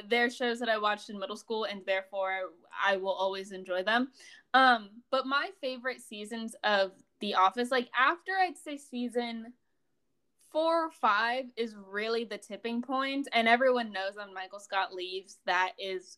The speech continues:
is when it's, like, you're on-, like, if you watch it past season four or five, you watch it because you've just fallen in love with the characters. That is not the strongest writing of the show. If you want someone to like The Office, do not try and defend season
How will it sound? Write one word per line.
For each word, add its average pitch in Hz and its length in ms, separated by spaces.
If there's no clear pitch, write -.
is 196 260
when 180 220
it's, 175 260
like, 233 280
you're 269 220
on-, 269 260
like, 269 200
if 285 160
you 330 200
watch 240 300
it 226 120
past 208 460
season 196 340
four 190 140
or 185 40
five, 196 280
you 254 120
watch 269 200
it 320 80
because 277 300
you've 233 180
just 226 320
fallen 208 440
in 190 80
love 185 180
with 190 100
the 196 60
characters. 165 400
That 208 140
is 247 120
not 240 360
the 240 80
strongest 208 380
writing 190 340
of 185 80
the 185 100
show. 196 460
If 202 120
you 190 200
want 196 260
someone 196 300
to 180 200
like 185 300
The 208 160
Office, 233 480
do 233 140
not 226 240
try 208 180
and 208 100
defend 190 540
season 185 540